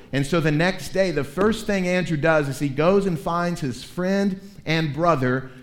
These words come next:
Simon Peter, and he tells him, a true disciple shares Jesus with those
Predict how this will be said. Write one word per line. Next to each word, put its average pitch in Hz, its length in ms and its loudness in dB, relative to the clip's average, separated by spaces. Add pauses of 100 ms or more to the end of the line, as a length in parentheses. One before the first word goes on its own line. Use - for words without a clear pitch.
(140)
Simon 185 560 0
Peter, 143 360 2
and 135 200 0
he 143 140 0
tells 165 400 -4
him, 92 460 -4 (720)
a 110 60 -4
true 196 280 -2
disciple 175 500 -4
shares 147 420 -4
Jesus 120 540 -4 (300)
with 127 240 -2
those 185 580 -2